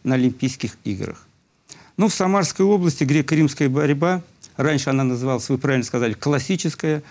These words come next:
развивая-, развивалась уже с сороковых годов. У нас был первый вице-чемпион мира в тысяча девятьсот пятьдесят пятом году Наиль Гараевич Гараев. Вот он,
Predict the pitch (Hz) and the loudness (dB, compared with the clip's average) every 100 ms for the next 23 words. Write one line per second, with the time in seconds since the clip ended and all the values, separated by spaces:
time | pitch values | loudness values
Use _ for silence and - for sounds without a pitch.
0 | - - 131 139 151 165 160 - - _ | -20 -6 0 2 2 2 0 -4 -14 _
1 | _ - 135 139 160 180 170 160 147 143 | _ -8 -2 0 2 2 0 0 -2 -2
2 | - - _ _ _ _ - 190 - - | -6 -20 _ _ _ _ -4 -2 -2 -4
3 | 156 143 156 156 131 139 117 101 - _ | -2 0 2 2 2 0 -2 -4 -8 _
4 | _ _ _ - _ - 135 165 - 147 | _ _ _ -20 _ -4 0 0 0 0
5 | 156 131 - 185 165 135 120 - _ _ | 0 0 0 2 4 2 -2 -10 _ _
6 | _ - 113 180 - 156 - 156 139 160 | _ -8 0 0 2 -2 0 0 2 4
7 | 151 143 165 185 117 104 _ _ _ _ | 4 4 4 2 0 -4 _ _ _ _
8 | 180 165 135 139 135 139 - 139 135 139 | -2 0 -2 -4 -2 -4 -2 -2 0 -2
9 | 135 151 135 123 113 127 185 185 - - | -2 -2 -2 -4 -2 0 0 -2 -8 -4
10 | 127 147 135 120 123 139 131 127 107 120 | 0 2 2 0 0 2 0 -2 -4 -2
11 | 123 101 92 - _ _ _ _ _ - | 0 -2 -6 -12 _ _ _ _ _ -4
12 | 139 151 165 156 | -2 2 2 2